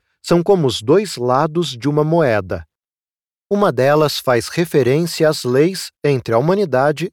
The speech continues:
e Deus, tais como cuidar do Shabat e não praticar idolatria. A segunda tábua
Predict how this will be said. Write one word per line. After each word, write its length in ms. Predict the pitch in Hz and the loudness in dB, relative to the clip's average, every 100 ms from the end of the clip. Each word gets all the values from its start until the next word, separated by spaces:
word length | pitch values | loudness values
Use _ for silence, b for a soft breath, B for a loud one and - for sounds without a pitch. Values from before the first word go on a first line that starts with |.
| - | -6
e 80 | |
Deus, 560 | 180 139 131 95 90 - _ _ _ - | -4 2 2 0 -4 -12 _ _ _ -2
tais 240 | 143 139 | 0 0
como 400 | - 135 113 92 - _ _ _ | 0 0 0 -8 -14 _ _ _
cuidar 460 | - 147 127 147 127 | -4 -2 2 2 0
do 220 | 98 123 | -2 -4
Shabat 580 | 127 - 123 101 120 139 _ - _ _ - | -2 0 0 2 0 0 _ -20 _ _ -2
e 80 | 147 | 0
não 160 | 170 | 0
praticar 540 | 185 196 185 - 139 147 | 0 -4 -4 -2 0 0
idolatria. 760 | 139 143 160 - 117 101 87 - _ _ _ _ _ _ _ _ _ _ - | 0 0 0 -4 -6 -6 -6 -10 _ _ _ _ _ _ _ _ _ _ -6
A 80 | 185 | 0
segunda 400 | 220 208 226 147 | 0 0 0 0
tábua 520 | 143 143 113 98 | 2 2 0 -4